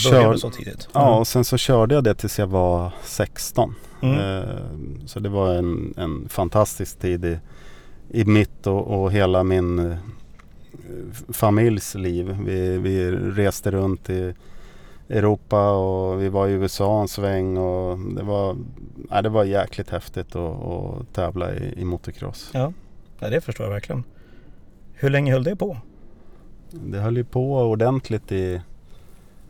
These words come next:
Speaker 2: eh, ja, tio år. Man räknar väl inte de där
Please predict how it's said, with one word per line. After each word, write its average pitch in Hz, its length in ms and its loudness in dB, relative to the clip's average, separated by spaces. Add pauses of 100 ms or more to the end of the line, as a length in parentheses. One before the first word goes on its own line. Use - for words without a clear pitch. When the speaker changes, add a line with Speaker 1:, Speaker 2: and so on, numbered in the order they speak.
(500)
Speaker 2:
eh, 85 760 -12
ja, - 120 -12
tio 98 320 -2
år. 92 100 0
Man 98 140 4
räknar 101 360 2
väl 98 120 0
inte 87 180 -4
de 82 120 -2
där 82 160 -6